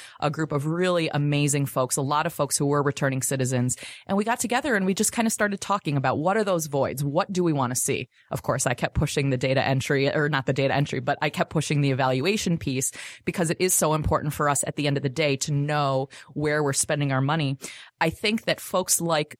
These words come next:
Councilwoman Ayers are taking really bold steps and, f-, and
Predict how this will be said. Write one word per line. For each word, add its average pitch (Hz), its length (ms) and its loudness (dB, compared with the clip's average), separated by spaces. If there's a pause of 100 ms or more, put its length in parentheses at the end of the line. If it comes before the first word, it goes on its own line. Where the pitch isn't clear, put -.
(140)
Councilwoman 156 640 0
Ayers 143 380 0
are 147 120 -2
taking 160 320 -2
really 165 220 2
bold 135 320 -2
steps - 640 0
and, 143 140 2
f-, - 140 -12 (120)
and 139 300 0